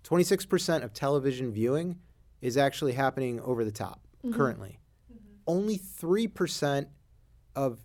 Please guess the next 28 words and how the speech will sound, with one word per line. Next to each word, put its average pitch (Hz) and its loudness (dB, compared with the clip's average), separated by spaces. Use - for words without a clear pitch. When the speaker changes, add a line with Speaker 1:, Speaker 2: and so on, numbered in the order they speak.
Speaker 1:
television 156 0
ad 139 2
sales 104 -6
is 123 -2
going 123 -2
towards 110 -2
addressable 107 -2
and 98 -6
over 95 -10
the 95 -14
top. - -14
Obviously, 151 4
that 123 -2
is 135 -2
gonna 110 -2
disproportionately 123 -6
grow. 104 -4
You're 143 0
gonna 151 2
see 131 -4
huge 175 0
gains 110 0
in 110 -6
terms 113 -6
of, 104 -4
um, 101 -6
you 117 -10
know, 92 -10